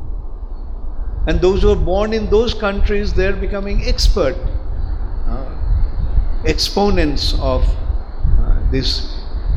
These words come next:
Vedic wisdom. So much so that they are teaching others. So much so that they're translating the books into English.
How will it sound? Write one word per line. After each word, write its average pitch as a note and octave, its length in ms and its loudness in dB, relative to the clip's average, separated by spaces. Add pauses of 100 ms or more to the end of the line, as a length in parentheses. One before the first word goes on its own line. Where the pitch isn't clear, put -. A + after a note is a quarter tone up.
Vedic C3 340 4
wisdom. - 420 4 (1000)
So A#3+ 260 2
much A3+ 300 2
so A3+ 220 4
that D#3 300 0
they F#3 180 2
are G3 440 2
teaching F#3 500 -2
others. - 480 0 (340)
So A#3+ 220 4
much A3+ 260 4
so A3 220 4
that F#3+ 240 4
they're - 200 2
translating G#3 760 0
the - 80 4
books - 440 0 (460)
into D3+ 460 2 (200)
English. - 540 2